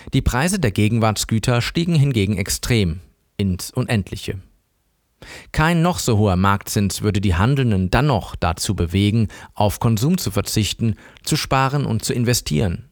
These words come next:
Und schließlich, was würde passieren, wenn der Staat den Marktzins im Sinne eines positiven Realzins verbietet?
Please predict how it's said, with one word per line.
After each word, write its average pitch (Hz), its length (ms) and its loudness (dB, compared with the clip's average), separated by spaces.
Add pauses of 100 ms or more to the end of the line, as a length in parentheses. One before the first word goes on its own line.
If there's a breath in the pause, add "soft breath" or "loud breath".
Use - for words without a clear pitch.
(120)
Und 131 140 0
schließlich, 117 560 -2 (340 loud breath)
was 127 220 0
würde 190 180 2
passieren, 147 560 0
wenn 95 140 0
der 92 100 -2
Staat 104 460 0
den 110 140 2
Marktzins 123 760 -4
im 104 120 -2
Sinne 90 260 0
eines 82 220 -6
positiven 95 580 0
Realzins 85 640 0
verbietet? 110 580 -2